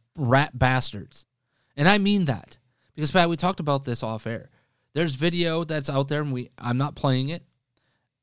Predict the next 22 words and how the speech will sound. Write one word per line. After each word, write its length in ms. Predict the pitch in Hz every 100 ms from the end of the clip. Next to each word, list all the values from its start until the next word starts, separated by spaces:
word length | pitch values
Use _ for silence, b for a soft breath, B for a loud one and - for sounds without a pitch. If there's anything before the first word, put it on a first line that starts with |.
| _ _ _
that 240 | - 165 170
will 80 | 147
show 220 | 190 185
the 80 | 160
most 280 | 160 143
brutal 380 | 120 135 165 202
thing 280 | 147 170 160
that 200 | 143 135
you 100 | 147
could 200 | 139 123
possibly 680 | - 139 151 - 156 156 139
imagine. 640 | 120 110 117 120 87 - _ _ _ _ _ _ _ _ _ _ _ _ _ _
Where 500 | - 151 147 135 127 - _ _ _ _ _ -
a 80 |
family, 600 | 139 139 170 165 123 98 - _
it's 200 | 113 123
a 40 |
mother, 380 | 113 147 208 208
a 80 | 143
father, 520 | 135 151 143 147 143 -
and 280 | 131 127
their 340 | 123 123 120